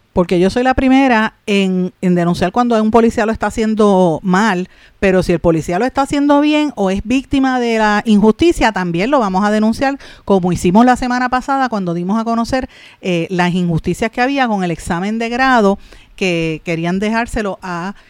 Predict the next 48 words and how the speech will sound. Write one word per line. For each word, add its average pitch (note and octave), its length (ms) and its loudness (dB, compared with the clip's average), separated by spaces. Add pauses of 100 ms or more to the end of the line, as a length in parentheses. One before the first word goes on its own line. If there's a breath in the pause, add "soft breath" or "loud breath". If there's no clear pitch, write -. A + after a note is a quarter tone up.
(160 soft breath)
eh, D#3 460 -4
Gregorio E3 440 0
Matías. F3 400 -2
Y G#3 120 0
yo G#3 100 4
quiero C#4+ 220 0
compartir C4+ 360 -4
con C4+ 140 -2
ustedes C4 300 0
una A#3 180 0
carta A#3 380 -2
que G3 80 -2
me F3+ 80 -2
envía F#3 540 0
uno A3 220 0
de B3 60 -2
esos B3+ 180 -4
policías A#3 520 -2 (180 loud breath)
cuyo G3 320 2
nombre, A#3+ 480 2 (220 soft breath)
yo F3+ 260 -4
primero G#3+ 320 -2
me A#3+ 100 -4
corto G#3+ 240 -2
una A#3+ 200 -2
mano A3+ 240 0
antes A3 200 -2
de G#3 120 -4
decirlo, G3+ 560 -2 (220 loud breath)
no F3+ 200 -2
lo G3+ 140 4
voy F#3 160 2
a F#3+ 80 -2
decir G#3+ 340 -4
porque F3+ 220 -8
lo E3 100 -6
protejo F3+ 400 0
para G#3 180 -4
que D#3 80 -6
después D3+ 220 -6
no F#3+ 80 -2
lo F#3+ 100 -2
persigan, E3+ 420 -4
pero D#3+ 140 -4
quiero G3 200 0
compartir A#3+ 340 -4
con A3+ 140 -4
ustedes G#3 400 -4